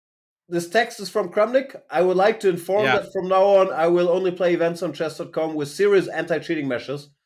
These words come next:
Speaker 2: Yeah,
Speaker 1: such as
Speaker 2: that's
Speaker 1: cameras and share screen. Unfortunately, to my surprise, I've realized that cheating is quite a common practice, even among title players. And since here the approach toward this seems to be quite tolerant, um, quite a few title players are using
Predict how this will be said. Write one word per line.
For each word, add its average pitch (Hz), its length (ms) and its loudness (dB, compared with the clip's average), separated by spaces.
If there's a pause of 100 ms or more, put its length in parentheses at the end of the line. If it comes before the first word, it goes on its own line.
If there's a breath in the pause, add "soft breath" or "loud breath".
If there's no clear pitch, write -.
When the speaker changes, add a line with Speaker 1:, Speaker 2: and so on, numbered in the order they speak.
(220)
Speaker 2:
Yeah, 95 100 -8
Speaker 1:
such 151 100 -4
as 82 60 -6
Speaker 2:
that's - 160 -8
Speaker 1:
cameras 151 360 0
and 127 120 -2
share 135 180 -4
screen. 123 380 -6 (340)
Unfortunately, 180 640 -2
to 123 80 -12
my 131 120 -4
surprise, 135 380 -6
I've 120 120 -6
realized 135 320 -2
that 127 120 -6
cheating 143 280 -8
is 123 100 -8
quite 127 160 0
a - 40 -4
common 120 220 -4
practice, 123 500 -6
even 139 220 -2
among 127 240 -4
title 147 320 -10
players. 95 300 -8 (520)
And 92 140 -16
since 101 240 -12
here 165 140 -2
the 165 120 0
approach 190 540 0
toward 156 460 -4
this 151 360 -8
seems 151 240 -6
to 147 60 -14
be 147 120 -6
quite 127 240 -2
tolerant, 135 400 -2 (800)
um, 156 640 -8
quite 165 200 -4
a 165 60 -4
few 165 160 -6
title 143 300 -6
players 139 260 -2
are 127 80 0
using 139 680 -2